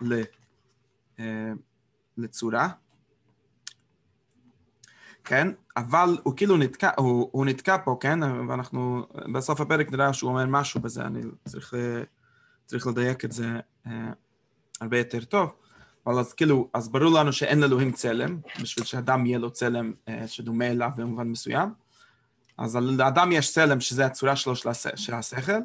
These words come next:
שהצלם הזה הוא, על-, עליו נאמר שאדם נברא בצלם אלוהים, כן? יש לו צלם אלוהים, שזה השכל של האדם, כן? אז הוא דילג על, על להסביר במה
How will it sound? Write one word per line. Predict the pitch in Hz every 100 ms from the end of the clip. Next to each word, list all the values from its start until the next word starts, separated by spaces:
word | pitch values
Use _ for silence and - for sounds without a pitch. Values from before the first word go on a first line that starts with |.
| - _ _ _
שהצלם | - 143 135 - 170 180
הזה | 165 147 240 285 - _ -
הוא, | 127 185 202 208 - _ _ -
על-, | 147 156 156
עליו | 147 180 220
נאמר | 214 196 220
שאדם | 226 175 160 170 170 160
נברא | 156 143 160 151 147 _ _
בצלם | 139 127 - 139 139 135
אלוהים, | - 120 120 113
כן? | 110 135
יש | 135 131
לו | 127 120
צלם | - 147 139
אלוהים, | 127 170 226 - _ _ _ _ _ _ _ _ _ _ _ _
שזה | - 131 143 151
השכל | 147 151 147
של | 135 135
האדם, | 131 127 135 143 127
כן? | 131 151 151
אז | -
הוא | 127
דילג | 123 135 147
על, | 143 127 -
על | 120
להסביר | 120 117 113 139 120 - _ _ -
במה | 120 131 131 131